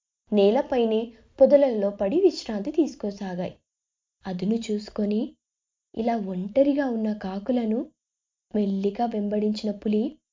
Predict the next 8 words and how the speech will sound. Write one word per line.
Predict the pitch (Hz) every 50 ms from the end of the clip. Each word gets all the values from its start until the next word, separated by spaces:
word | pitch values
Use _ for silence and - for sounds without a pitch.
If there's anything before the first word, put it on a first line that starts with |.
| _ _ _ _ _ _ _ _ -
ఒక్కొక్క | 240 208 202 - - 240 247 247 269 254
కాకిని | 254 214 196 190 196 196 240 240
పట్టుకొని | 247 247 226 214 - - - - 202 196 240 359 - - _ -
తినేసింది. | 359 311 269 247 226 - - 208 185 180 180 - _ _ _ _ _ _ _ _ _ _ _ _ -
చివరిగా | - - 208 196 208 202 208 208 214 220 247 302 - _ _ _ _ _ _ _ _ _ _ _ _ - 208
నాలుగు | 196 196 214 254 339 349 370 359
కాకులను | - 285 240 233 233 233 220 214 208 208 196
తిని | - 202 185 196 262 359